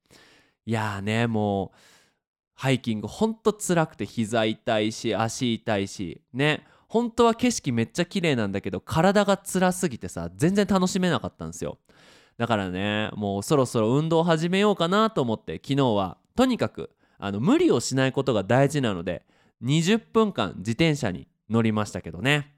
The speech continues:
はい。皆さん、ちゃんと運動してくださいね。はい。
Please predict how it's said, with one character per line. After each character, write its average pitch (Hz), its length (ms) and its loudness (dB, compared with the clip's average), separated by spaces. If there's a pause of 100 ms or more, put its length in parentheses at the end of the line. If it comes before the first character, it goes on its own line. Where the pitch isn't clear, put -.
(200)
は 123 220 0
い。 90 80 -8 (320)
皆 120 180 0
さ 113 160 0
ん、 104 40 -6
ち - 80 -2
ゃ 123 60 6
ん 117 60 2
と 120 140 0
運 160 180 2
動 185 140 2
し 185 40 -6
て 190 120 4
く 269 80 4
だ 254 120 0
さ 302 160 2
い 147 80 2
ね。 151 360 0 (200)
は 156 280 0
い。 - 180 -6